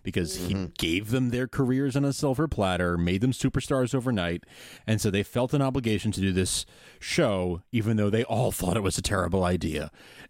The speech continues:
Speaker 1: And Carrie Fisher only agreed to it ultimately because she got a musical number and she was like, "Okay, I want to be able to show off my singing ability, so I'll do it."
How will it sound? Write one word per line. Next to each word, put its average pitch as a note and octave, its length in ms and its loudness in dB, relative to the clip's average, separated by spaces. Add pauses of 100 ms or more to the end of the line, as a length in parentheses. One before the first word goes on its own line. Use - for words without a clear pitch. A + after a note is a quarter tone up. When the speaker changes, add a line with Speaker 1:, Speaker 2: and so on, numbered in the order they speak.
Speaker 1:
And G#2+ 460 0
Carrie G3+ 200 0
Fisher A#3+ 380 0
only F#3 300 2
agreed D#3+ 320 0
to E3 160 2
it D3+ 100 2 (100)
ultimately C#3 460 2
because A2+ 380 0
she A2 120 -2
got G#2 160 2
a A#2 40 4
musical A#2 340 2
number G2+ 300 2
and G2+ 80 2
she - 80 0
was G2 100 2
like, A#2 220 2
"Okay, C#3 420 2
I F3+ 100 0
want F#3+ 220 2
to F#3 60 2
be E3+ 180 -2
able D#3+ 160 2
to D#3+ 80 2
show D3+ 220 2
off C#3 160 0
my B2+ 80 2
singing G#2+ 340 2
ability, G2 380 2
so - 160 0
I'll F#2+ 100 2
do F2+ 200 -2
it." D#2 120 -8